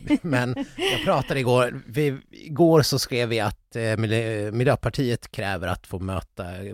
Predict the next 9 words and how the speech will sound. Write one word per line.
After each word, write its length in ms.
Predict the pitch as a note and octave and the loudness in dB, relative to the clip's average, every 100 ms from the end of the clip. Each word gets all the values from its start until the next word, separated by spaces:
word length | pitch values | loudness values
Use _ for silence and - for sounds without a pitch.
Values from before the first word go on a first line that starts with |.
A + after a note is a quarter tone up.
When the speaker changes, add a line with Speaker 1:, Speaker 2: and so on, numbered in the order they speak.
| G2 | -14
Speaker 2:
Pourmokhtari 560 | - F#2 G2 - D#2+ F2+ | -14 -12 -10 -10 -8 -6
i 100 | F#2 | -4
en, 160 | F2+ | -2
i 140 | F2+ F#2 A2 | -2 -2 -2
en 80 | G#2+ | 0
riksdagsdebatt 880 | A2+ - G#2+ B2 A#2+ - - - - - - | 0 0 -2 0 0 0 -4 -18 -20 -20 -20
om 240 | - F2+ | -12 -10
just 160 | D2 - | -10 -10
klimatpolitiken. 1000 | G#2+ G2 F2 - F2 - F2 - E2 | -8 -6 -8 -8 -14 -14 -14 -16 -20